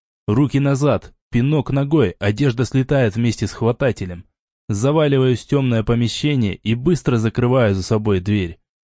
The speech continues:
Кажется, все. Здесь пованивает, но это ничто по сравнению с тем, что могло случиться со мной минуту назад.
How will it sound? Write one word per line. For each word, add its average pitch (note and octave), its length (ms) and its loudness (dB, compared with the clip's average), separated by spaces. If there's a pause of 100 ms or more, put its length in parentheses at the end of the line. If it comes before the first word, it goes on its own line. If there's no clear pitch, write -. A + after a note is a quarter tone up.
(340)
Кажется, G2+ 600 -2
все. G2 520 0 (880)
Здесь C3+ 540 -2
пованивает, C3 1040 -2
но G#2+ 180 0
это A2+ 220 0
ничто A2+ 400 0
по B2+ 100 -2
сравнению A2 640 0
с - 80 -14
тем, C3 220 0
что - 180 -4
могло G2 340 0
случиться G#2+ 520 -2
со G#2 180 -2
мной B2 240 0
минуту G#2 400 0
назад. G2 500 -2